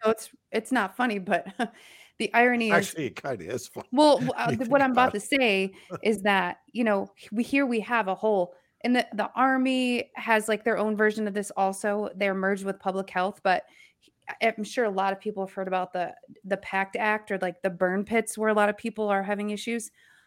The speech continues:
Speaker 1: Like, the fact that that happened and they illegally burned, improperly burned waste, and all these people have issues now when they literally had factions of the military that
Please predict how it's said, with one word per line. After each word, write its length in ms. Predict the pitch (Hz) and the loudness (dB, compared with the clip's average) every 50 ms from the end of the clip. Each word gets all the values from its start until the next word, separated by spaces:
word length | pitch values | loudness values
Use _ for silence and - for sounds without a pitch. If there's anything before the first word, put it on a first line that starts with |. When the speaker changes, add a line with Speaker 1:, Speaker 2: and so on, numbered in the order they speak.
| _ - 220 | _ -2 0
Speaker 1:
Like, 200 | 220 214 220 233 | 0 0 0 -4
the 60 | 220 | -6
fact 320 | - - 262 277 285 - 240 | 0 2 2 2 2 2 -2
that 120 | 208 196 | 0 2
that 160 | 214 208 - 185 | 2 0 0 0
happened 560 | 170 196 190 190 190 - 220 226 233 233 - - - _ _ - _ - | -2 0 0 0 0 0 0 0 0 -2 -6 -10 -20 _ _ -20 _ -4
and 180 | - 220 226 214 | 0 0 2 2
they 240 | 208 196 196 190 - | 2 2 0 0 0
illegally 520 | 208 208 220 208 208 208 190 208 214 202 196 | 0 0 2 2 0 0 0 0 -2 -2 0
burned, 380 | 180 190 190 190 196 202 196 | -2 -2 -2 -2 -2 -4 -6
improperly 460 | 262 220 196 - 202 202 208 208 202 | -8 -8 -4 -2 -2 -2 -2 -2 -4
burned 320 | 180 196 190 196 190 180 180 | -2 -2 -2 -2 -2 -4 -2
waste, 480 | 185 180 180 214 214 - - - - _ _ _ _ _ _ - | -2 0 0 0 -2 -4 -8 -12 -14 _ _ _ _ _ _ -2
and 120 | 208 202 | 2 2
all 100 | 196 196 | 2 2
these 160 | 202 202 202 | 2 0 -2
people 200 | - 214 190 190 | -4 -4 -2 0
have 140 | 190 180 - | 0 -2 -2
issues 360 | - - - - 208 202 202 | -4 -6 -6 -6 -6 -4 -2
now 200 | 220 208 208 214 | -2 -2 0 0
when 160 | 214 208 196 190 | 0 -2 -2 -2
they 140 | 190 190 | -2 -2
literally 560 | 185 190 190 220 233 262 254 254 247 240 233 226 | -2 -2 2 8 10 10 10 10 10 6 4 4
had 240 | 214 220 208 202 | 2 0 0 0
factions 460 | - 208 208 202 202 - - 214 196 208 | 0 0 0 0 -2 -4 -8 -6 -4 -4
of 60 | 190 | -4
the 60 | 202 | -2
military 520 | 196 190 185 190 190 - 220 208 214 220 226 | 0 0 0 0 0 -2 -2 0 2 2 4
that 220 | 196 185 170 - | 4 2 2 0